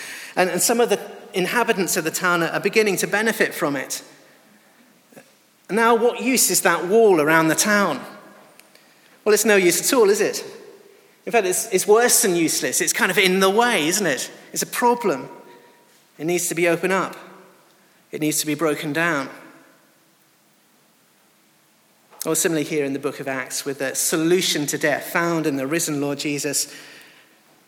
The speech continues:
uh, it's the same with the barrier between Jew and Gentile. It's a barrier that's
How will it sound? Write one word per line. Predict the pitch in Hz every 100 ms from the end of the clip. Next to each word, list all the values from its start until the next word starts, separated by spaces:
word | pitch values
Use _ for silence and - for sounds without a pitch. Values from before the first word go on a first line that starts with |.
| _ _
uh, | 156 - -
it's | - 185 -
the | 185
same | - 220 208
with | 196
the | 170
barrier | 165 160 160 147
between | 156 170 147
Jew | - 165 160 156
and | 147
Gentile. | 147 151 147 - 131 131 - - _ _ _ -
It's | 175
a |
barrier | 196 226 208
that's | 180 165 - 190